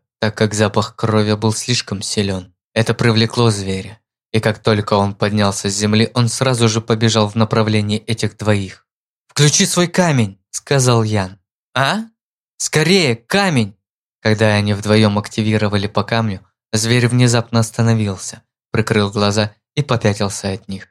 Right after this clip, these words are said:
"Похоже, я был прав. Этот зверь, должно быть, вырубил все огни", сказал Ян. "Похоже, он очень чувствителен к свету". Но эти двое были глупы, думая,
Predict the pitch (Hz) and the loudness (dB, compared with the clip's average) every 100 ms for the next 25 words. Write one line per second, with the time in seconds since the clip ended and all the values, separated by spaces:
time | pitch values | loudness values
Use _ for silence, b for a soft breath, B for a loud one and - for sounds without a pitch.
0 | _ _ _ - - 190 131 123 120 139 | _ _ _ -4 0 0 2 0 2 0
1 | 139 156 131 - _ _ _ _ - 123 | 0 0 -2 -4 _ _ _ _ -4 -2
2 | 120 123 147 135 120 131 113 127 120 123 | -2 0 0 0 0 0 0 0 0 -2
3 | 127 135 131 127 127 - 139 135 143 110 | 0 0 2 0 -2 0 0 2 0 -2
4 | - _ - - - 123 120 110 107 107 | -6 _ -18 -8 -2 2 4 4 2 0
5 | 92 _ _ _ _ _ 135 - 185 131 | -2 _ _ _ _ _ -4 0 2 2
6 | 107 123 135 135 - 135 - 147 - 151 | -2 0 2 2 -2 -2 -2 -4 -4 -4
7 | 123 127 120 - - 156 131 98 - _ | -2 -4 -4 -6 0 0 0 -6 -16 _
8 | _ _ - 110 107 - 104 110 123 98 | _ _ 0 2 2 2 2 4 4 2
9 | 101 131 135 135 127 131 - 95 - - | 0 0 2 4 2 0 -4 -8 -8 -6
10 | 110 127 117 95 | 2 4 2 -2